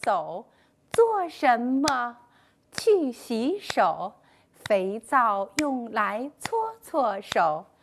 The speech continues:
清水帮我冲冲手，毛巾给我擦擦手。小手洗得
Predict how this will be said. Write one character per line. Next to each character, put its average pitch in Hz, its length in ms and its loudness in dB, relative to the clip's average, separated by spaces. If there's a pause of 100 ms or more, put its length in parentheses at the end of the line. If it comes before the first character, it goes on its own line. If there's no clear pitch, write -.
(360)
清 381 400 -2
水 190 560 -4
帮 370 400 0
我 202 460 0
冲 440 200 -4 (180)
冲 240 400 -4
手， 165 400 0 (520)
毛 226 340 -2
巾 330 560 -4
给 240 400 -2
我 202 460 -2
擦 - 180 -12 (240)
擦 208 400 -2 (140)
手。 175 320 -4 (500)
小 226 360 2
手 247 440 0
洗 226 400 -4
得 254 400 0